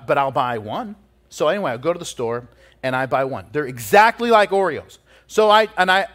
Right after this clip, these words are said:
'cause I, I, I try one, and it's gross because protein bars are of the devil. And so and, and I tell my friend, I'm like, "Hey, I bought your, the protein bar, and it was disgusting." And he,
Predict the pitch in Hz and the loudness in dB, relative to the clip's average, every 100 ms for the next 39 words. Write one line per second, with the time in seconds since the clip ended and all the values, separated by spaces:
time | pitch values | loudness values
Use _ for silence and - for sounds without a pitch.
0 | - 175 190 180 156 165 151 160 156 - | -8 0 0 0 -2 -2 -2 -4 -4 -2
1 | 254 196 107 165 269 - - 294 359 107 | -2 -2 -8 -8 -8 -10 -8 -6 -6 -10
2 | - _ _ _ _ 196 202 202 - 156 | -20 _ _ _ _ -6 -4 -4 -2 -2
3 | 147 147 127 113 123 - 131 113 110 120 | -2 -8 -6 -6 -8 -12 -10 -8 -10 -10
4 | 139 156 98 _ _ _ _ - - 180 | -10 -10 -14 _ _ _ _ -16 -2 0
5 | 175 - 233 196 170 - _ _ _ _ | 0 2 6 6 4 -2 _ _ _ _
6 | - 196 185 185 185 180 226 226 214 202 | 0 0 2 0 2 2 2 2 2 0
7 | 262 247 175 165 - 208 240 160 143 165 | -2 0 0 -2 0 2 4 2 4 2
8 | 165 165 156 135 151 196 226 190 135 123 | 2 -6 -6 -6 -4 -2 -4 -6 -4 -4
9 | 113 131 127 135 135 143 170 190 - 107 | -4 -8 -10 -12 -14 -12 -6 -6 -8 -12
10 | 147 170 | -8 -8